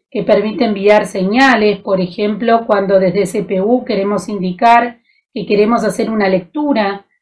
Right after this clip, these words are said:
sobre una celda de memoria principal, esa señal de lectura-escritura viaja por el bus de control. También tenemos un bus de datos, que es bidireccional, y que permite trasladar datos, como su nombre lo indica,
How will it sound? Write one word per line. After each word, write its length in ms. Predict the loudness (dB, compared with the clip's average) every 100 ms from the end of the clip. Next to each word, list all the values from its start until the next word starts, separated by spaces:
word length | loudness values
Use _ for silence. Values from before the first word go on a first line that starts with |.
| _
sobre 260 | -6 -2
una 200 | 0 -2
celda 340 | -2 0 2 4
de 100 | 4
memoria 440 | 2 0 2 2
principal, 760 | 0 -6 -6 -2 2 4 4
esa 220 | 2 0 -4
señal 420 | -4 -2 2 2
de 80 | 2
lectura-escritura 960 | -2 -4 -4 -4 -4 -6 -2 2 4
viaja 420 | 4 2 2 0
por 160 | 2 2
el 120 | 2
bus 160 | 0 0
de 100 | 0
control. 580 | -2 -2 -2 -2 -4 _ _ _ _ _ _ -2
También 380 | 4 4 4 4
tenemos 400 | 4 6 4 0
un 100 | -2
bus 160 | -2
de 140 | 0 4
datos, 560 | 6 4 0 -6 -6
que 140 | -8 -6
es 40 |
bidireccional, 1160 | -4 -4 -2 -4 -4 -2 2 2 2 2 -4 -14 _ _ _
y 140 | -6 2
que 120 | 4
permite 500 | 6 6 6 4 2
trasladar 600 | 2 4 4 6 4 4
datos, 460 | 4 2 -2 -6
como 240 | -4 -2 -2
su 120 | -4
nombre 280 | -4 -2 -2
lo 100 | -2
indica, 680 | 2 2 0 -2 -2 -4